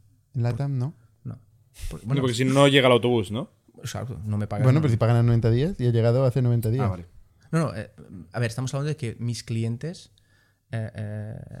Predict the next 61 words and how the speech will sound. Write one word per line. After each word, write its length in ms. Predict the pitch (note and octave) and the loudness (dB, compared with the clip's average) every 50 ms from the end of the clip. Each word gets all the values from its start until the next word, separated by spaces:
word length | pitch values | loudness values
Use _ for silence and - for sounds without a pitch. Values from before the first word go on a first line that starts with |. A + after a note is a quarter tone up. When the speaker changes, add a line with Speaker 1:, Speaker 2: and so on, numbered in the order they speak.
| - - - | -16 -12 -10
Speaker 2:
nuestros 320 | A2 A2 A2 - A#2 G#2+ | -8 -10 -8 -10 -12 -8
clientes, 280 | - A2+ A2+ A#2+ - - | -6 -6 -6 -6 -8 -12
estamos 260 | - - A2 G#2 G#2+ | -12 -10 -10 -8 -6
hablando 200 | G#2+ G#2+ A2+ A#2+ A#2+ | -6 -6 -6 -4 -4
de, 60 | A#2 | -4
de, 420 | A2+ A2+ A2+ A2+ A2 A2 G#2+ G#2+ G#2+ | -4 -4 -4 -4 -4 -6 -6 -6 -6
de 80 | G#2+ | -6
empresas 420 | G#2 G#2 G#2 - G#2 - A2+ A2+ B2 | -8 -8 -8 -10 -10 -8 -8 -6 -6
de 300 | A#2 A2+ A2 G#2+ G#2 G#2+ | -6 -4 -4 -4 -6 -6
Amazon, 960 | G#2 G#2 G2+ G2+ - - A2 A2 A2 A2+ A#2 A#2 A#2 A#2 A#2 A#2 A#2 A2+ A2 | -6 -6 -8 -8 -6 -6 -4 -4 -2 -2 -2 -2 -4 -4 -4 -4 -4 -6 -8
o 40 | - | -8
sea, 440 | - G#2 G#2+ G#2 - - - G#2+ - | -8 -8 -8 -8 -8 -10 -10 -10 -10
Speaker 3:
Empresas 280 | - - A#2 A#2 B2 G#2+ | -8 -6 -2 -2 -2 -2
Speaker 2:
mitad 260 | G#2+ A2 G2 F#2+ A#2+ | 0 -2 0 0 0
del 120 | A#2+ A#2+ | 0 -2
Speaker 3:
serias. 20 | B2 | -2
Speaker 2:
ibex 200 | A#2+ B2 A2 - | -2 -4 -6 -4
treinta 240 | - A#2+ A2+ A2 G#2 | -4 -4 -4 -4 -6
y 40 | |
cinco. 360 | G#2 - C#3 C#3 - - - - - - | -4 -4 -4 -4 -6 -10 -16 -18 -18 -14
O 40 | |
sea, 300 | A2 G#2 - - - - - A2+ | -12 -12 -10 -10 -10 -6 -4 -2
Speaker 1:
Ya. 100 | A2 A2+ | -2 -2
Speaker 2:
Banco 260 | A2+ A#2 A2+ A2 - A2 | -2 -4 -4 -6 -6 -6
Santander, 480 | - A2+ A2 A2 A2 A2+ A2+ A2+ A2+ | -6 -6 -6 -6 -6 -6 -4 -6 -6
B 120 | A#2 A2+ A2 | -6 -6 -6
B 100 | A2 A2 | -6 -4
V 280 | A2 A2 A2 A2 A2 | -4 -4 -4 -2 2
A. 40 | A2+ | 4
Speaker 1:
A 20 | |
mí 60 | A#2 C3+ | 4 6
me 60 | C#3 | 6
daría 240 | D3+ C#3+ C3+ C3 B2 | 6 6 6 6 6
miedo 300 | A#2+ A#2+ A#2 A2 G2+ G2 | 4 4 2 2 2 0
esto, 180 | F#2 - F#2+ | -2 -4 -6
¿eh? 140 | G#2+ D#3+ A3+ - _ _ _ _ _ _ - | -8 -8 -8 -12 _ _ _ _ _ _ -8
Speaker 2:
¿Eh? 220 | - A#2 C#3 E3 - _ _ _ - - _ | -6 -6 -6 -6 -10 _ _ _ -20 -12 _
Bueno, 220 | - D3 D#3 G#3+ G#3+ | 0 0 0 0 -4
es, 120 | B2 B2 - | -8 -6 -6
es, 200 | A2 - - - - | -6 -6 -6 -2 -2
es 200 | C3+ A#2+ - E3+ | -2 0 0 0
un 120 | E3+ E3 | 0 0
negocio 420 | D#3+ D#3 D3+ E3+ - - D3+ C#3 | 0 0 0 -2 -2 -2 -4 -2
complejo 720 | - C3+ C3 A#2+ - C#3+ E3+ E3+ - - D3 F#3 - _ _ _ _ _ _ | 0 -2 -2 0 0 -2 -2 -2 -2 -6 -8 -8 -8 _ _ _ _ _ _
y 80 | C3 | -10
por 140 | A#2 - B2+ | -6 -4 -4
eso 80 | B2+ B2 | -4 -4
tampoco 300 | - C3 B2+ C3+ - B2+ | -4 -8 -8 -6 -8 -8
hay 60 | A#2 | -6
tantos 260 | - A#2+ A#2 - A2 | -6 -6 -6 -6 -8
players 300 | - - A#2+ A2+ A2 A2 | -8 -6 -6 -6 -4 -4
en 80 | A2+ A2 | -4 -4
el 80 | G#2+ | -4
mundo. 300 | G#2 G2 G2 F#2+ A2 A#2 | -6 -6 -8 -8 -10 -10
Con 140 | - - A#2 | -8 -6 -4
lo 80 | A#2 A2 | -4 -2
cual, 280 | A2+ C#3+ B2+ A#2+ A2 - | -2 -4 -4 -4 -4 -4
montarlo 540 | B2+ B2 B2 B2 B2 A#2+ D3+ D3+ D3+ D3+ D3 | -2 -2 -2 -2 -2 -2 -2 -2 -2 -2 0
es 80 | C3+ | 0
muy 240 | C#3 D3 D3 D3 D3+ | 0 0 2 0 0
arriesgado. 680 | D3 C#3+ C#3+ D3 D3 C#3+ C#3+ E3 E3+ D3+ C#3 E3 G#3+ - | 0 0 -2 -4 -4 -4 -2 -2 -2 -2 -4 -8 -10 -12